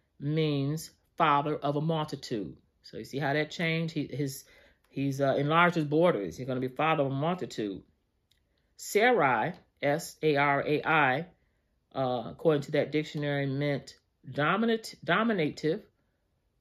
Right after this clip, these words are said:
or dominating and controlling. And her name was changed to Sarah, S A R A H, which means princess.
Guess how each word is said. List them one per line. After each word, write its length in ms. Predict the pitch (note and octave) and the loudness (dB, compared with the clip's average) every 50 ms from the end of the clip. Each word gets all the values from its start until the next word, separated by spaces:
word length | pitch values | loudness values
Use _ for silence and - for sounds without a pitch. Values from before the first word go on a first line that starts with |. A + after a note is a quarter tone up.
| _ - | _ -4
or 160 | - C#3 C3 | -2 -2 -2
dominating 720 | A#2 C3+ D#3 E3 F#3 G#3+ G#3+ G#3+ G3+ F#3+ G3 G3 F#3 - - | 0 2 2 2 2 2 0 0 2 2 2 0 0 -2 -2
and 120 | D#3+ E3+ | -2 -2
controlling. 680 | - F3+ E3 D#3+ - - F#3 F#3+ F3 C#3+ F#2+ F2 - - - _ _ _ _ _ _ _ _ _ _ _ _ _ _ _ - | -2 -2 -2 -2 -2 0 0 2 2 0 -2 -6 -10 -12 -18 _ _ _ _ _ _ _ _ _ _ _ _ _ _ _ -6
And 140 | C#3 C#3+ C#3+ | -4 -2 2
her 220 | E3+ G3+ C4+ C#4+ | 4 4 4 4
name 320 | B3+ G#3 F3+ E3 D#3 D#3 | 4 4 2 2 2 2
was 160 | D3+ D3+ - - | 0 -2 -2 -4
changed 460 | - - D#3 C#3+ C#3 C#3 C#3 C#3 - | -4 -2 -2 0 0 -2 -4 -4 -6
to 100 | - C3+ | -6 -6
Sarah, 640 | - - - C#3+ C#3+ C3+ C#3+ D#3+ D3+ A#2+ - - - - _ _ _ _ _ _ _ _ _ _ _ _ - | -6 -2 0 0 0 2 2 2 2 2 0 -2 -8 -14 _ _ _ _ _ _ _ _ _ _ _ _ -4
S 240 | C3+ C3+ C3 - - | -2 -2 -2 -2 -4
A 140 | - C3+ - | -4 -2 0
R 280 | B2+ C3+ C3+ C3 - - | 0 2 2 2 0 0
A 60 | C#3 | 0
H, 580 | C#3 - - F#3 G3+ E3+ - - - - - _ _ _ | -2 0 2 2 2 2 2 -2 -10 -12 -14 _ _ _
which 220 | - C3 C3 - - | -12 -10 -10 -6 -4
means 340 | C3+ C3 C3 C3+ C3 A#2+ | -4 -2 -2 -2 -2 -4
princess. 840 | - - - - D#3+ F3 E3 - - A#2+ G2+ - - - - - - | -6 -10 -6 -4 -2 -2 -2 -2 -2 -4 -4 -4 -6 -12 -14 -14 -14